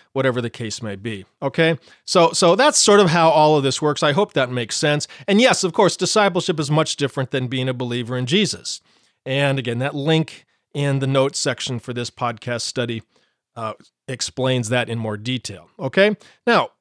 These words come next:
one of the best parts about discipleship, sort of like a journey, is it is best to not travel alone. God has provided himself. He's provided scripture. He's provided the indwelling Holy Spirit. And of course, he's divided,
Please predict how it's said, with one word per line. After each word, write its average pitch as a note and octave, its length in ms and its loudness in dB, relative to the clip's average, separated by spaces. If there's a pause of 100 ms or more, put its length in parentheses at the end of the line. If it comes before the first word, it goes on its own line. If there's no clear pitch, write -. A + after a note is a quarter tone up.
(140)
one B3+ 180 4
of C#4+ 60 4
the B3 80 4
best B3 180 2
parts A#3 220 4
about G#3+ 200 4
discipleship, G3 720 2
sort E3+ 200 2
of - 20 2
like F3+ 180 2
a F3+ 60 2
journey, G#3 640 4
is E3+ 320 2
it E3 140 0
is D3+ 100 0
best D3 760 -2
to D3+ 100 -4
not D3+ 260 0
travel D3+ 340 0
alone. C#3+ 420 2
God C3 240 -4
has C3+ 140 -6
provided A2 480 -10
himself. G#3+ 540 2 (540)
He's B2 160 -6
provided A2+ 400 -8
scripture. F#3+ 600 0 (1080)
He's C#3+ 160 -6
provided C#3 400 -2
the C#3+ 80 -12
indwelling C#3 520 0
Holy B2+ 220 -2
Spirit. - 580 0 (280)
And F#3+ 160 4
of F#3 60 2
course, F3+ 300 2
he's F3 220 -2
divided, F3 420 0